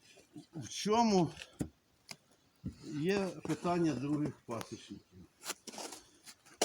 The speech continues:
Сім'я може себе зараз вести шумно. Чому?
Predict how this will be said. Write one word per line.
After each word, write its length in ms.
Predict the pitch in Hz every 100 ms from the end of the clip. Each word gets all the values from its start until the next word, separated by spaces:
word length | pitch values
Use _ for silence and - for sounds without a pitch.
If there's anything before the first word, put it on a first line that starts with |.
| - - - - - - - - - - - - - - - - - - - _ _ _ _
Сім'я 840 | - - 190 208 196 220 226 196 165 - _ _ _ _ _ _ _ _ _ _
може 320 | 131 180 170
себе 580 | 151 165 147 160 160 135
зараз 460 | 135 123 156 151 120
вести 560 | 143 156 - 151 131 - _ _ _ _ _ _ _ _ _ _ -
шумно. 600 | - 160 147 123 110 98 -
Чому? 480 | - 165 143 107